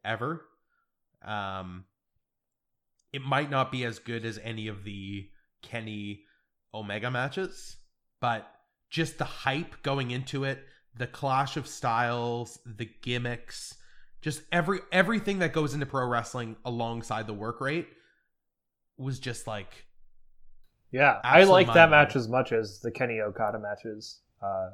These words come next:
Speaker 2: yeah, and he, he's had a lot of memorable matches in New Japan, and this is a great
Speaker 1: But do you agree? Like, I feel like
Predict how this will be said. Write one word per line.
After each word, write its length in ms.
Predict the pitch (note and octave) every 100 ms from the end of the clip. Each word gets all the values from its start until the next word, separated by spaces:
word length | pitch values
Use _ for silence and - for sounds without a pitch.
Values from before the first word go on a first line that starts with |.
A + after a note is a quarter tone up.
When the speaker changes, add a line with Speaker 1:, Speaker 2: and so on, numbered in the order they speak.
| - -
Speaker 2:
yeah, 280 | C3+ A2+
and 160 | C3+ C3+
he, 160 | F#3 F#3+
he's 240 | C#3 D#3
had 120 | G#3+
a 60 | F#3+
lot 140 | D#3
of 80 | D3
memorable 300 | D3 D#3 C3+
matches 640 | A#2+ E3 B2 A2 F#2+ - - - - - C#3+
in 120 | D3
New 120 | C3
Japan, 440 | A#2 B2 A2+ A2+ C#3
and 340 | C#3 C#3 B2 - D3+
this 220 | D3+ E3
is 120 | C#3+
a 80 | D3
great 300 | C3 C#3 - - _ _ - _ _ _ _
Speaker 1:
But 140 | G#3
do 80 | G#3
you 220 | C4 D#4+
agree? 300 | F#3+ E3 G#3
Like, 220 | A#3 F3 E3+
I 80 |
feel 220 | E3 A#3 A3
like 220 | F#3+